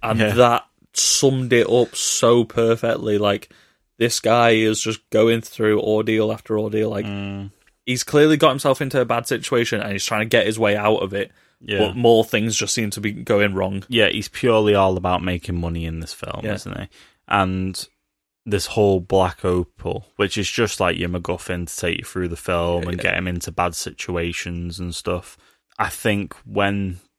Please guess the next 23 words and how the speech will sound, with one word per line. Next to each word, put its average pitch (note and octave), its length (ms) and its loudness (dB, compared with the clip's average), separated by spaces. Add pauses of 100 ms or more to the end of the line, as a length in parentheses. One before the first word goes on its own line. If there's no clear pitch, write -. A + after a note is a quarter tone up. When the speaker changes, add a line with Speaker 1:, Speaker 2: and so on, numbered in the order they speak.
Speaker 2:
the G2+ 100 -4
story F#2+ 600 -2
on F2+ 340 -4
that F#2 300 0
starts - 420 -2
to F2 100 -10
kick - 340 -10
up F2+ 220 -6
a F2+ 40 -8
bit G2 240 -6
more F#2 300 -2
towards F2 460 -4
the F#2 100 -2
end, F2+ 480 -4 (640)
I F2+ 100 -6
think F2+ 420 -4 (520)
that F#2 380 0
helped - 420 -4
me F#2 140 -4
understand F2 800 -4
why F2 600 -2 (540)
the G2 120 -4
film F2+ 540 -2